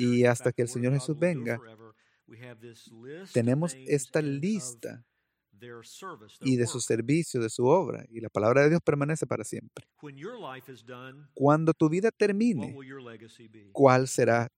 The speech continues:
Speaker 2: tu legado?
Speaker 1: If you want your life
Speaker 2: Si quieres que tu vida
Speaker 1: to count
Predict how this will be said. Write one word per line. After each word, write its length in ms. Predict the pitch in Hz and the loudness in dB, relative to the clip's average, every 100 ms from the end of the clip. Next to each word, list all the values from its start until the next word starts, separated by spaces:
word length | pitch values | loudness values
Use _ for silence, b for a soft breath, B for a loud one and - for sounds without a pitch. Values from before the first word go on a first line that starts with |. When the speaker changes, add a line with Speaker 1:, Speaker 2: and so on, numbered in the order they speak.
| _ | _
Speaker 2:
tu 180 | 131 123 | -2 0
legado? 640 | 117 113 120 135 - - _ _ _ _ _ _ _ _ _ _ | 2 2 4 4 2 -6 _ _ _ _ _ _ _ _ _ _
Speaker 1:
If 140 | 131 - | -20 -20
you 100 | 233 | -18
want 300 | 214 180 180 | -16 -16 -14
your 160 | 156 151 | -16 -16
life 400 | 143 139 131 139 | -16 -16 -16 -16
Speaker 2:
Si 260 | - - 147 | -10 -6 -6
quieres 640 | - 156 214 240 - - - | 2 4 6 4 0 -10 -4
que 100 | 185 | -4
tu 140 | 185 | 0
vida 380 | 220 233 113 135 _ _ | 0 2 0 -4 _ _
Speaker 1:
to 80 | 127 | _
count 380 | - 190 196 | -20 -18 -18